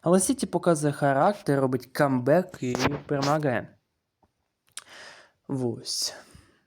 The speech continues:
Тому, друзі, якось так. А що, друзі, взагалі думаєте ви з приводу цього матча? Якщо у вас є бажання, ви можете, друзі, написати свої думки у коментарях. Ось,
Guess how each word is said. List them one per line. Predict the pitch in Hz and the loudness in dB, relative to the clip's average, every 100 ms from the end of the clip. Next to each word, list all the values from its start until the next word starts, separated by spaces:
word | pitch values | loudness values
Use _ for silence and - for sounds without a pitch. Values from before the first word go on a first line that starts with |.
| _ _ _ | _ _ _
Тому, | 151 135 135 139 | 4 6 6 2
друзі, | 147 147 151 | 2 2 0
якось | 156 156 156 | -2 -2 -6
так. | - 180 175 - _ _ _ _ _ - - | -4 -8 -8 -14 _ _ _ _ _ -14 -10
А | |
що, | 147 214 | -4 0
друзі, | 175 151 | 0 0
взагалі | 139 135 135 139 | 0 0 0 0
думаєте | 127 123 120 123 | 0 -2 -2 -2
ви | 117 | -2
з | 113 | -4
приводу | - 120 113 | -8 -8 -8
цього | - 131 143 | -12 -4 0
матча? | 160 123 - 160 156 - _ _ _ _ _ _ _ _ | 0 0 -4 -4 -4 -8 _ _ _ _ _ _ _ _
Якщо | 135 123 120 - | -12 -10 -6 -4
у | 123 | -2
вас | 120 | -4
є | 120 | -6
бажання, | 123 120 127 117 117 | -4 0 0 0 -2
ви | 123 | -2
можете, | 131 131 117 113 120 | 0 0 -2 -6 -8
друзі, | 120 123 120 | -4 -4 -2
написати | 117 117 127 - 123 120 | -4 -4 -4 0 0 0
свої | 120 - 120 | -6 -2 0
думки | 123 127 - | 2 0 0
у | 113 | -4
коментарях. | 117 131 127 135 123 113 151 - _ _ _ - - - _ _ _ _ _ | -2 -4 0 0 0 -2 -4 -6 _ _ _ -20 -20 -20 _ _ _ _ _
Ось, | - 127 123 120 117 117 - - | -14 -6 -2 0 -2 -4 -10 -10